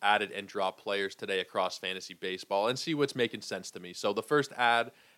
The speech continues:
added in more than eleven thousand leagues over on Yahoo,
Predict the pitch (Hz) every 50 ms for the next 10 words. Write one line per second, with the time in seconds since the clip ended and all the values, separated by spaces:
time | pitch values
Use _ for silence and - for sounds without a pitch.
0 | _ _ - 135 143 143 143 139 127 123 123 135 151 165 165 156 151 135 131 123
1 | 120 117 120 120 117 120 113 - - 110 107 107 107 - 107 101 98 104 104 101
2 | 98 101 - - 101 98 101 - - 95 92 90 90 95 92 92 95 95 98 92
3 | 90 87